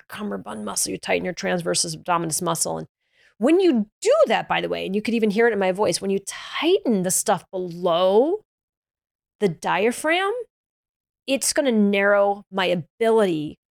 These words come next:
for my diaphragm to move down when I breathe. Let me rephrase that. The zone one is the stuff below the diaphragm.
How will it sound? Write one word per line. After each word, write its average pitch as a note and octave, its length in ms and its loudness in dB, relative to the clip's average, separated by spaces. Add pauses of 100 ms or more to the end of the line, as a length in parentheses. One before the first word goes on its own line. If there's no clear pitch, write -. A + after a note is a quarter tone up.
(120)
for G3 100 -2
my F#3 160 0
diaphragm F3+ 640 -2
to - 120 -4
move E3+ 360 -2 (180)
down F#3+ 760 0 (560)
when F#3+ 180 2
I F3+ 80 2
breathe. E3+ 420 -4 (2250)
Let C4 120 -2
me C4 80 4
rephrase F#3+ 480 0
that. - 220 -8 (1300)
The G3 100 -4
zone C4+ 720 2
one G#3 440 0 (520)
is F#3 140 -6
the G3 80 -2
stuff - 400 -2
below F#3 240 2
the F3+ 100 2
diaphragm. - 640 -6